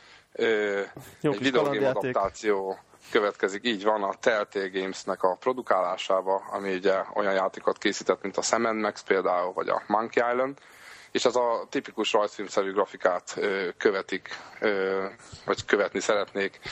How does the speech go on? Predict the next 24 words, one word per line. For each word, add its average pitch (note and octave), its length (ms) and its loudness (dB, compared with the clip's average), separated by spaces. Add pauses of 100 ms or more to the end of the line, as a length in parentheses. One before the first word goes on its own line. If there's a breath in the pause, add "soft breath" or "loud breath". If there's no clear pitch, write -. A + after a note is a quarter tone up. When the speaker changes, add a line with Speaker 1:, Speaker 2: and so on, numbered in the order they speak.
(140 loud breath)
Speaker 1:
és - 100 -2
kétezer-tíz A2+ 800 0
decemberben, G#2 1700 -2
ö, G#2 340 0
szeretnék G#2 440 0
kiadni, A#2 520 -2 (180)
P - 80 -2 (180)
S - 120 -6
N-re, G2 420 -2 (220)
iPad-re F#2+ 480 -4
és - 180 -6
P - 120 -4 (160)
C-re, G2+ 400 0 (320 loud breath)
és - 160 -4
én F#2+ 160 -2
azt F#2+ 200 -2
nagyon F#2 260 0
várom. G2 380 0 (280 loud breath)
Speaker 2:
Én D3 160 0 (140)
iPad-es B2+ 360 -2
vásárlását B2 680 -2
tervezem A#2 480 -2
ennek A#2+ 300 -4
azonnal. A#2+ 560 -4